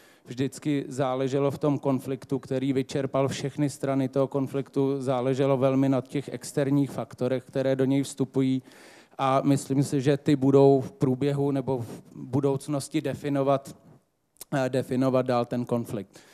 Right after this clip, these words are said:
Eh, jenom, eh,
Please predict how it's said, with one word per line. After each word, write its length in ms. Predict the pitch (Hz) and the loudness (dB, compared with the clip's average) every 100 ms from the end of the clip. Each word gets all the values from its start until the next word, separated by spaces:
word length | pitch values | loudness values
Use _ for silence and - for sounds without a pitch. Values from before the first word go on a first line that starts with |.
| - - - _ - | -20 -20 -20 _ -2
Eh, 380 | 156 151 147 147 - - - - - - | 4 6 6 2 -4 -18 -20 -20 -14 0
jenom, 420 | 156 170 175 151 - | 2 4 2 -2 -8
eh, 40 | - | -16